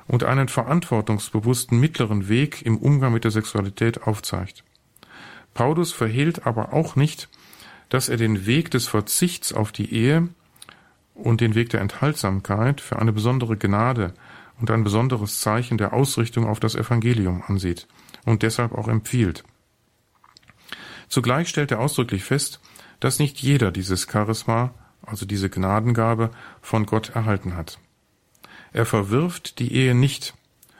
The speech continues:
und er lehnt menschliche Sexualität nicht als grundsätzlich sündhaft ab,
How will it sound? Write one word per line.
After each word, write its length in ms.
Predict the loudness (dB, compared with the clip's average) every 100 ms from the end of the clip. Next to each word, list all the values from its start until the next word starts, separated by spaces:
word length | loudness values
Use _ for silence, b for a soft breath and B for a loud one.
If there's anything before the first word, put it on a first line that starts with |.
| B B
und 180 | -2 2
er 100 | 2
lehnt 340 | 4 2 2
menschliche 420 | 0 0 -2 -2 0
Sexualität 720 | 0 -2 -2 0 0 -2 2
nicht 340 | 2 2 0
als 200 | -2 -2
grundsätzlich 580 | 0 0 0 -2 -2 -2
sündhaft 520 | 0 0 0 -4 -2
ab, 240 | -4 -4